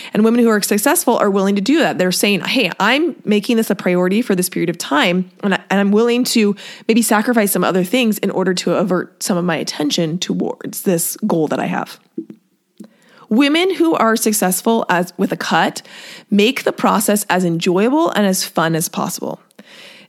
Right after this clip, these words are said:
The, you know, now there may be hard times. There may be moments that are challenging. Like, that is part of stretching yourself. That is part of growth.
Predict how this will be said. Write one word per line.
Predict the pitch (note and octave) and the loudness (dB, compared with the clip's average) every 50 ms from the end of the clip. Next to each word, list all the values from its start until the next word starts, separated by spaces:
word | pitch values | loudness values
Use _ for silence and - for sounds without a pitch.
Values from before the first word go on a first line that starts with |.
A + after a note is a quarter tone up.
| _ _ _ _ _ _ _ _ - - | _ _ _ _ _ _ _ _ -8 -6
The, | G3+ F3+ A3 - - | -6 -4 -6 -6 -4
you | A#3 B3 | -2 0
know, | A#3+ A3 F3 | 0 0 0
now | D3+ G3 A#3 A#3 | 2 0 0 2
there | A#3 B3+ B3+ | 2 2 2
may | B3 B3 B3+ | 2 2 2
be | B3 C4 | 2 2
hard | B3+ A3 G3+ G#3 G3 F#3+ | 0 2 0 0 -2 0
times. | A3+ G3 D3+ B2 - F3+ - | -2 -4 -4 -4 -6 -6 -4
There | - A3+ A#3 A#3 | -2 0 0 2
may | A#3 A3+ G#3+ A#3+ | 2 2 2 2
be | A3+ B3+ B3+ | 2 2 2
moments | B3 C4 G3+ F3+ F#3+ A3 C4 C#4+ - | 2 2 2 2 2 2 0 0 0
that | B3+ G#3+ | 0 0
are | G#3+ | 0
challenging. | F#3+ - G#3 F3+ F3 E3+ E3 E3 D#3 D3+ D#3+ | 0 -2 -2 -2 -2 -2 -2 -2 -4 -4 -4
Like, | D#3 D#3+ F3 - | -4 -4 -4 -2
that | A3+ A#3 C4 | 0 0 0
is | D4+ D4 | 0 -2
part | - - - A3 G3+ F#3+ | -4 -2 -2 0 0 0
of | F#3 | 0
stretching | F3+ - - - F3 F#3 - F#3+ F#3+ | -2 -2 -2 -2 -2 -2 0 0 0
yourself. | G3 G3 - G3 F#3 F#3 F3+ | 0 0 0 0 0 -2 -2
That | - D#3 C#3+ | -2 -4 -4
is | F3 - | -4 -4
part | - F3 D#3+ C#3+ | -4 -4 -4 -4
of | D#3 F3+ | -6 -8
growth. | - - F#3 F#3 G3 G#3 A#3 A3 - | -4 -2 0 2 2 2 0 0 -4